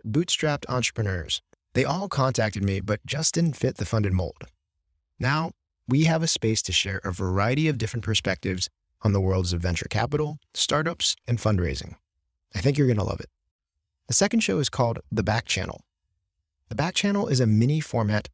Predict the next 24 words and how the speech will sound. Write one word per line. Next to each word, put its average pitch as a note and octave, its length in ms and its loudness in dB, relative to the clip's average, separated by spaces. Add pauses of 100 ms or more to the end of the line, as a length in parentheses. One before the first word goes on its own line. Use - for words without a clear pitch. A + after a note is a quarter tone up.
designed A#2 480 2
to E3+ 80 2
give C3 220 2
you A#2+ 200 4
an G#2 120 0
insider's C#3 720 2
explanation F#2+ 840 0
of F2 120 -8
one G#2+ 380 0
specific B2 540 0
fundraising G#2 480 2
concept F#2+ 480 -2
or G2+ 300 -2
piece - 320 0
of C3+ 80 0
startup G#2+ 320 -2
news. - 380 -12 (460)
These D3 180 4
are F3+ 40 6
gonna E3+ 140 6
be C#3 120 -2
quick - 420 -2
five-minute C3+ 680 0
episodes, F#2 580 -2